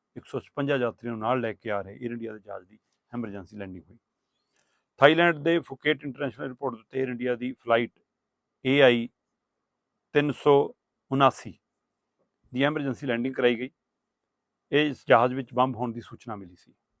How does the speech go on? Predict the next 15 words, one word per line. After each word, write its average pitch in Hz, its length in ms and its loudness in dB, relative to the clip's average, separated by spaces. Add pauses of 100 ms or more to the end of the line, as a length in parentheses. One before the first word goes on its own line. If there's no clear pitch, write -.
(960)
ਕੱਲ੍ਹ 143 160 -2
ਦੀ 160 80 -8 (100)
ਘਟਨਾ 135 220 -4
ਤੋਂ 135 120 -10
ਬਾਅਦ 139 180 2
ਫਿਰ - 320 -8 (760)
ਕੁਝ 143 140 -8
ਸਮੇਂ 131 340 -2
ਲਈ 135 300 -4 (300)
ਸਾਰੀਆਂ 151 500 -4 (540)
ਧਿਰਾਂ 131 220 -4
ਚੇਤਨ 135 340 -4
ਹੋ 110 120 -6
ਜਾਂਦੀਆਂ 101 380 -12
ਨੇ - 60 -20